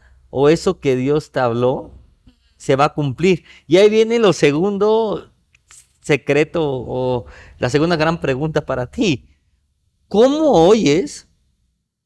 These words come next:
la voz de Dios? ¿Cómo sabes que es Dios? ¿Cómo sabes que es nuestro? O sea, ¿cómo Abraham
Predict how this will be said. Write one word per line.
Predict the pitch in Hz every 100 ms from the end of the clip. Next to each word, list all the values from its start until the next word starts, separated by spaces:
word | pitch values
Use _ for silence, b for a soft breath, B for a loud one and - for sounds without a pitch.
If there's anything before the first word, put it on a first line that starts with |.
| -
la | 147 143
voz | 139 196 233
de | 240
Dios? | 175 139 127 247 - _ _ _
¿Cómo | 185 240 233
sabes | - 202 220 247 240
que | - 180
es | 139
Dios? | 123 156
¿Cómo | - 233 269
sabes | - 208 247
que | 208
es |
nuestro? | 196 202 175
O | b b
sea, | 220 202
¿cómo | 247 311 359 247
Abraham | 160 147 147 160